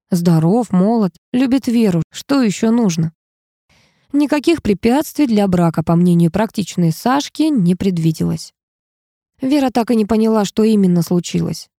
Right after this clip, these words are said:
Как могло произойти, что Егору пришлось продать сначала свою квартиру, чтобы расплатиться с долгами? Не с банками,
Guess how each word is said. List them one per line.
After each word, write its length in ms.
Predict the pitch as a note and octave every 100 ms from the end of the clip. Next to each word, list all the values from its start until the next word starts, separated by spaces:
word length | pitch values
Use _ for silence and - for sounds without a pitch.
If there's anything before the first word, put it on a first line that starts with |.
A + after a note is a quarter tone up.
| _ _ _
Как 260 | A#3+ A#3 G#3+
могло 320 | G3 G#3+ G3+
произойти, 760 | F3+ F3+ E3 F#3+ G#3 - D#4+
что 220 | - -
Егору 640 | E3+ E3 F3 F3+ D4+ E4+ F#3+
пришлось 440 | E3+ D#3+ G#3 G3+
продать 460 | E3+ E3 F3 C4 -
сначала 420 | E3+ - F3 E3
свою 540 | - D#3+ F3 G#3+ D#4
квартиру, 580 | A#3 F#3+ E3 - D#3+ D#3 _ _ -
чтобы 260 | - F#3 F3
расплатиться 580 | F3 - F#3+ F3 -
с 60 | E3
долгами? 500 | F#3+ G#3+ F#3 D3+ D#3+ _ -
Не 220 | D4+ E4
с 60 | A3
банками, 640 | F#3+ A3 B3 A3 F#3